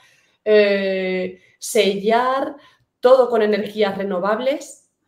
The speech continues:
Eso hay que financiarlo, una vez más. Y si hablamos de financiación, pues llevamos ya gastando, digo a nivel país, bastante más de lo que ingresamos. Hay una web por ahí que también comparto en la que se ve la deuda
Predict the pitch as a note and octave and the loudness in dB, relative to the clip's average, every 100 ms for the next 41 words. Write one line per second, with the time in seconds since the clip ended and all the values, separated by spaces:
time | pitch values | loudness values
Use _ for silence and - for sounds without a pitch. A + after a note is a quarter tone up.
0 | _ _ _ _ - F3+ A3 A3+ D4+ A#3+ | _ _ _ _ -14 -6 -6 -6 -6 -6
1 | F3 F3+ B3+ D#4+ G3 - G#3 G3 F3 F3 | -6 -6 -6 -6 -10 -10 -4 -2 -2 -4
2 | C#4+ D4+ - - _ _ - _ _ _ | -4 -8 -12 -20 _ _ -20 _ _ _
3 | _ _ - B3 A3 - - _ - G3 | _ _ -6 -2 -2 -4 -14 _ -4 0
4 | F#3 G3+ G#3+ A3 A3 A3 G#3+ G#3+ G#3+ G#3 | 0 0 0 -2 -2 -2 0 0 0 -2
5 | G#3 C4 D#4 A4+ - B3+ - F#3+ F#3 G3 | -2 -8 -6 -8 -10 -18 -16 -10 -6 -2
6 | A#3 A#3+ C#4+ B3+ G#3+ G#3 G#3 G3+ - G#3+ | -2 -2 -2 0 0 0 -2 -2 0 2
7 | G#3 G#3+ G3 F3+ F#3+ G3+ G#3+ A3+ G#3 G3+ | 4 4 0 -4 -4 0 2 2 0 0
8 | F#3+ G#3 F#3+ - - _ _ - G3 G3 | -4 -4 -6 -8 -16 _ _ -4 -4 -2
9 | A#3+ A3 G#3 G3+ G3 G3 G3 G3 F#3+ F3+ | 0 0 0 -2 -2 -2 -4 -4 -4 -2
10 | F3 F3+ D#4 G#3+ - - F#3+ G3 G3+ G3 | -4 -4 -6 -8 -10 -14 -8 -4 -2 0
11 | G3+ G3+ G3 F#3+ F#3+ F#3+ F#3+ F#3 F#3 F#3 | -2 -2 -2 -2 -4 -4 -4 -4 -4 -4
12 | G3 G3 C4 G#3 G3+ G3+ F#3 G3+ G3 F#3 | -4 -2 -2 -2 -4 -6 -6 -4 -2 -2
13 | F3+ A3 A#3 F#3+ - | 0 0 0 0 -4